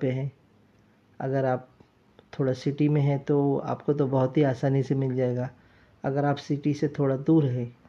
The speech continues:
تو آپ کسی طرح سے مینیج کیجیے، اور وہ آپ وہاں سے، اس دکان سے ایک پاؤچ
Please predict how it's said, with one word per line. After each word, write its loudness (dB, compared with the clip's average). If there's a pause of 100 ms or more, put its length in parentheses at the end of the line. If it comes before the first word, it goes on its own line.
(500)
تو 4
آپ 2 (460)
کسی 2
طرح 6
سے 4 (800)
مینیج 2
کیجیے، 0 (600)
اور 4
وہ 4
آپ -4 (1300)
وہاں 2
سے، -2
اس 2 (100)
دکان 0
سے 0 (760)
ایک -2
پاؤچ 4